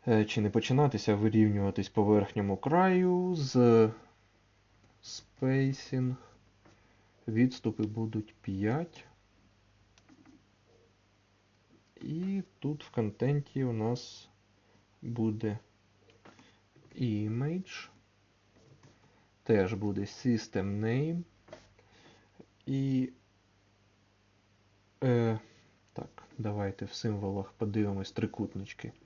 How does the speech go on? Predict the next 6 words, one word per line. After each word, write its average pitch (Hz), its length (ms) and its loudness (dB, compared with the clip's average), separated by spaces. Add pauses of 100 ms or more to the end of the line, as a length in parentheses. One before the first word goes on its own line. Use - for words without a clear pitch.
(720)
Е, 107 580 -2 (1000)
triangle. 151 840 -6 (3750)
Е, 117 400 -2 (2000)
так. 117 640 -8 (1160)
Який, 135 600 -8
який? 139 560 -6